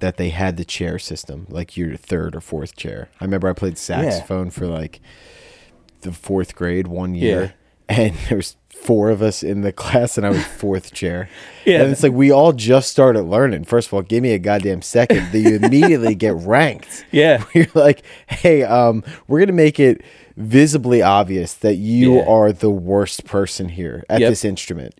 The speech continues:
Speaker 2: And then that's what you're gonna go by as well. When you tell people whether you're first or second chair, it's like you're gonna tell people you're fourth. And it's
Speaker 1: Yeah.
Speaker 2: like, "Out of how many?"
Speaker 1: Four.
Speaker 2: Four. <laughs>
Speaker 1: They're like, "Yeah, just so you know, and so everybody else in the room knows, you are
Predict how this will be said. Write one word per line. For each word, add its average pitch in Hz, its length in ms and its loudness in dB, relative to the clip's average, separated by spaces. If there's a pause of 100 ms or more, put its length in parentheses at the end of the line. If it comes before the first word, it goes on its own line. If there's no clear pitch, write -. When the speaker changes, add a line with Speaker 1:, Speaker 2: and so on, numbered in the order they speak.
(100)
Speaker 2:
And 143 100 2
then 135 160 2
that's 156 240 2
what 165 140 -2
you're 151 160 -2
gonna 147 160 -2
go 113 300 2
by 85 300 -2
as 80 180 -8
well. 95 280 -2
When 98 140 -6
you 131 100 -2
tell 147 260 0
people 165 320 0
whether 117 180 0
you're 104 140 -2
first - 380 -4
or 113 60 -4
second 127 460 -4
chair, 151 360 0
it's 127 160 -2
like 127 120 -2
you're 139 100 -8
gonna 156 140 -2
tell 135 140 -2
people 120 200 -8
you're 110 160 -8
fourth. - 560 -4
And 113 80 4
it's 104 80 2
Speaker 1:
Yeah. - 80 0
Speaker 2:
like, 160 80 -2
"Out 180 80 4
of 175 100 2
how 185 140 0
many?" 151 460 0 (340)
Speaker 1:
Four. 104 640 0
Speaker 2:
Four. 269 120 2 (100)
<laughs> - 120 -6
Speaker 1:
They're 123 120 2
like, 120 240 4
"Yeah, 120 200 6
just 120 420 0
so 233 60 -2
you 202 220 -2
know, 131 240 4
and 135 140 0
so 123 100 2
everybody 107 400 2
else 110 180 0
in 107 60 -6
the 101 80 -4
room 98 240 -4
knows, 117 320 0
you 143 340 0
are 139 400 4